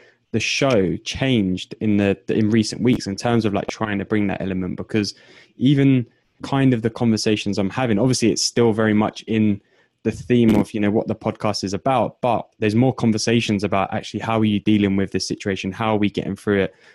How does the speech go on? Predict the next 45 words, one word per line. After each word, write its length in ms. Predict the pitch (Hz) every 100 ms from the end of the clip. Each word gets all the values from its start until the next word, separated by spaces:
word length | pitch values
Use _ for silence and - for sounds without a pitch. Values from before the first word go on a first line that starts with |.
| _ _
What 140 | 113 87
are 40 |
the 80 | 107
positives 540 | - 117 107 - 101
you're 80 | 104
finding? 400 | - 104 95 92
What 160 | 107 80
are 80 | 104
the 100 | 104
learning? 460 | 104 107 101 92
So 300 | 92 104 101 - _ _ _ _
it's 140 | 101
kind 240 | - 123 120
of 80 | 110
shaping 880 | - 120 127 123 117 107 101 95 -
the 100 | -
conversation 560 | 101 113 104 - 104 -
around 360 | 98 104 113 107
what 140 | 101
we're 120 | 95 92
experiencing. 680 | - - 120 127 82 90
So 140 | 87 101
you, 280 | 104 127 117
are 60 | 110
you 300 | 107 123 120
guys, 260 | 123 110 101
like, 140 | 101
approaching 480 | - - 107 - 104
the 60 | 95
show 260 | - 127
with 160 | 107 92
the 80 | 98
same 460 | - 104 101 95 - _ _ -
mindset 380 | 107 117 110 -
of, 140 | 101
like, 280 | 98 92 - _ -
"Okay, 200 | 117 107
what 200 | 107 120
can 100 | 123
we 80 | 123
bring 200 | 123 113
to 100 | 107
the 80 | 104
table 340 | - 110 101
today 500 | 95 98 107 98 90